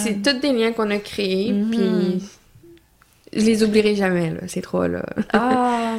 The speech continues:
Speaker 2: c'est le fun.
Speaker 1: Vraiment.
Speaker 2: Puis tu sais, c'est ça, tu sais, comme tu dis, des fois, c'est juste, tu sais, ils ont su te prendre de la bonne manière.
Speaker 1: Exact, exact.
Speaker 2: Puis ça, ça l'a créé quelque chose,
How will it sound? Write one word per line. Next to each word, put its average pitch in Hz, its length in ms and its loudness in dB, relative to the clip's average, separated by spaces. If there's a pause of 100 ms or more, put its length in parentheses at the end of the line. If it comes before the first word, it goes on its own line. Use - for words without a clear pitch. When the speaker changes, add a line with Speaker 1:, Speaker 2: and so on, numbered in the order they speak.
Speaker 2:
c'est 196 120 -4
le 190 80 -6
fun. 196 240 -2
Speaker 1:
Vraiment. 190 480 0 (460)
Speaker 2:
Puis - 160 -12
tu - 100 -2 (120)
sais, - 60 -6 (320)
c'est - 180 0
ça, 190 440 -2
tu - 160 -6
sais, 190 60 -2
comme 180 220 -4
tu - 160 -6
dis, 208 140 0
des 202 160 2
fois, 240 160 2
c'est 220 160 0
juste, 226 360 -2 (200)
tu - 100 -4
sais, 208 120 0 (320)
ils 185 220 -2
ont 196 120 2
su 247 180 2
te - 60 -12
prendre 208 300 0
de 185 60 -2
la 175 100 4
bonne 170 200 0
manière. 165 320 2
Speaker 1:
Exact, 220 460 0
exact. 208 300 -2
Speaker 2:
Puis 175 500 -2 (440)
ça, 170 440 0
ça 170 200 -2
l'a 165 140 -2
créé 175 300 -8
quelque 165 260 -8
chose, 165 500 -6